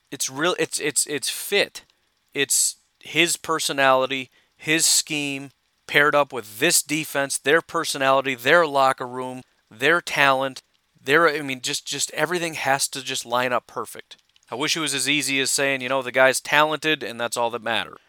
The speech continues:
You know, we, we looked at Mike Pettin and said, "Well, he had a lot of success everywhere else he went. We got talent on the defense. Boom. Easy top ten, top five defense all day." Will it be? I have no idea. It might be a terrible defense. Why? I don't know. Why can't the Packers ever have a dominant off-, the defense? I,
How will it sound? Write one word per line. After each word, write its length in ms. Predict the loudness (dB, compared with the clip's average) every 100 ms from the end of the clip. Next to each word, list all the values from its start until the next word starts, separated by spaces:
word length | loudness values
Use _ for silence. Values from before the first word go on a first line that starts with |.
| _ _ -8
You 60 |
know, 140 | -6 -6
we, 260 | -8 -16
we 140 | -12 -6
looked 200 | -4 -2
at 100 | 0
Mike 200 | 0 0
Pettin 220 | -2 -2
and 60 | -4
said, 100 | -2
"Well, 180 | 0
he 120 | 2 4
had 120 | 4
a 60 |
lot 160 | 4 4
of 80 | 2
success 440 | -4 -2 0 0
everywhere 340 | -2 -4 0 2
else 200 | 2 -2
he 60 |
went. 360 | -4 -4 -4 -8 -20 -20 -10
We 80 | 0
got 180 | 0
talent 340 | 4 6 6 2
on 100 | -4
the 60 |
defense. 460 | -4 -6 0 0 0
Boom. 440 | -2 -2 -2 -4 -10
Easy 320 | -8 -4 -4 0
top 280 | 4 4
ten, 240 | 2 -4 -2
top 240 | 0 0
five 300 | 2 0 -2
defense 400 | -6 -12 -14 -10
all 200 | -4 -4
day." 260 | -2 -4 -6 -12 _ _ -6
Will 180 | -2 -2
it 120 | -2
be? 200 | -4 -6
I 60 | -6
have 100 | -10
no 200 | -6 -6
idea. 320 | -6 -6 -8
It 60 | -8
might 140 | -10
be 80 | -10
a 60 | -8
terrible 360 | -4 -4 -4
defense. 460 | -10 -12 -14 -16 -10
Why? 320 | -2 2 2 2
I 120 | 0
don't 180 | 0 0
know. 260 | 0 0 -4 _ _ _
Why 220 | 4 4
can't 220 | 4 -2
the 80 | 0
Packers 340 | 2 2 2
ever 240 | 2 2 2
have 160 | 0
a 40 | 2
dominant 440 | 2 2 0 -8 0
off-, 280 | 2 2
the 100 | -4 -8
defense? 440 | -6 -6 -6 -2
I, 160 | 2